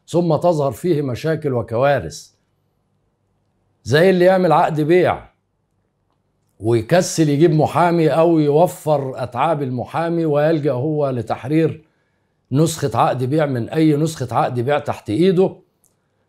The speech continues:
ويفاجأ بكوارث حصلت له بإن الحقوق ضاعت والحقوق اتبهدلت بسبب عدم اللجوء لمحامي،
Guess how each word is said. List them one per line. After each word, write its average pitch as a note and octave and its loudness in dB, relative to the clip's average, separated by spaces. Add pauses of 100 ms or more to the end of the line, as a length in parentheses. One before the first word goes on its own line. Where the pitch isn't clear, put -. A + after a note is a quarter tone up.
(460)
ويفاجأ D#3 4
بكوارث D3 2
حصلت D3 0
له D#3+ 2
بإن D3+ 0
الحقوق C3+ -2
ضاعت D3 2
والحقوق B2 -4
اتبهدلت A#2+ 0
بسبب C3 -2
عدم C#3 2
اللجوء B2 -4
لمحامي، A#2+ -4